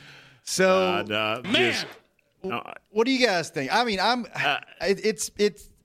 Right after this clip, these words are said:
Speaker 2: <sighs> What, what, what I look for is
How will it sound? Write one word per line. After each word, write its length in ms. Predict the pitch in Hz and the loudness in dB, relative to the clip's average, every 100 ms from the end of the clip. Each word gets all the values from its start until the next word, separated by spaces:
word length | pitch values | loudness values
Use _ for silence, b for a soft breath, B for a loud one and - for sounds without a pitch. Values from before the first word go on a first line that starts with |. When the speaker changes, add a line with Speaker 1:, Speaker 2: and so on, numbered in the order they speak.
| - | -6
Speaker 2:
<sighs> 60 | B B B B B | B B B B B
What, 300 | 147 151 107 | 2 2 0
what, 360 | 131 135 131 127 - B B B _ _ | 0 2 0 -2 -14 B B B _ _
what 220 | 110 113 | -2 0
I 200 | 120 139 | 2 0
look 280 | 147 135 120 | 0 -2 -4
for 480 | - 101 95 95 85 - _ _ _ _ _ _ _ _ _ _ - | -6 -4 -4 -6 -14 -20 _ _ _ _ _ _ _ _ _ _ -6
is 540 | 98 101 92 90 - | -2 0 -2 -6 -14